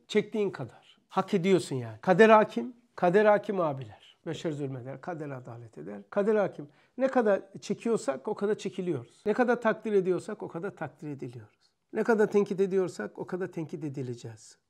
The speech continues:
Ne kadar gıybet ediyorsak o kadar tenki-, gıybet edileceğiz. Böyle. Dinin şeni uhuvvetmiş.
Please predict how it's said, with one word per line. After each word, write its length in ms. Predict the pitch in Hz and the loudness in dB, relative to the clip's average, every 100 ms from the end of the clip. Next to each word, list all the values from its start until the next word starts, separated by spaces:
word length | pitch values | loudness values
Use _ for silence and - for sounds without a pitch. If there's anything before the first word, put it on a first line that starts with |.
| _ _ _ - | _ _ _ -6
Ne 100 | 202 | -2
kadar 200 | 220 190 | 0 0
gıybet 340 | 190 185 185 | 0 0 0
ediyorsak 600 | 175 185 175 - 190 - | -2 -2 -4 -10 -14 -12
o 60 | - | -10
kadar 220 | 185 180 | -8 -8
tenki-, 460 | 147 175 - 117 - _ - | -8 -12 -10 -14 -16 _ -4
gıybet 340 | 175 180 185 180 | 0 4 4 2
edileceğiz. 680 | 156 147 135 131 113 _ - | -2 -4 -4 -8 -12 _ -10
Böyle. 380 | 190 151 120 - _ 151 | -4 -4 -4 -12 _ -8
Dinin 440 | 147 220 240 247 | 4 6 6 4
şeni 380 | - 220 240 285 | 4 4 4 4
uhuvvetmiş. 760 | 220 233 233 208 - 247 - | 4 8 8 6 4 -8 -8